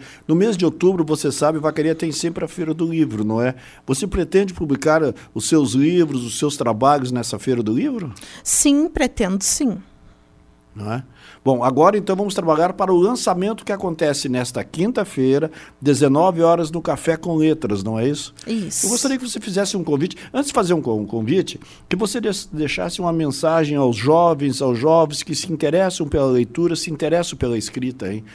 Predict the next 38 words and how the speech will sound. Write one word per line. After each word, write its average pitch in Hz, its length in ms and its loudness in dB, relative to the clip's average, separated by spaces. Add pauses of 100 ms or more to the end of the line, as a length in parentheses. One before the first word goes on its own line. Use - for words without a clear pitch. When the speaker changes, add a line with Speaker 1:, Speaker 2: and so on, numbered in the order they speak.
(220)
Speaker 1:
Porque - 200 -4
não 208 180 0
é 233 80 -2
de 202 120 -6
uma 226 180 0
hora 214 260 2
para 208 160 0
outra, 202 320 4
a 127 40 0
gente 175 180 -4
começa 170 340 -4
a - 20 -2
ler, 147 300 -2
a 143 60 0
gente 147 200 -4
começa 147 320 -6
a - 20 -12
escrever, 143 480 0
"Ah, 190 340 -2 (280)
eu 156 60 2
vou 180 140 -2
continuar 175 400 -4
escrevendo, 202 380 -2
Speaker 2:
Uhum. 180 40 -2
Speaker 1:
daqui 180 160 -4
a 170 60 -2
pouco 165 260 -8
paro, 160 540 -4 (180)
daqui 170 180 -2
a 185 40 2
pouco 185 240 0
eu 170 100 6
volto", 170 560 6
não 156 140 2
é? 170 160 0
Por 180 160 -4
quê, 226 200 0
hein? 131 320 0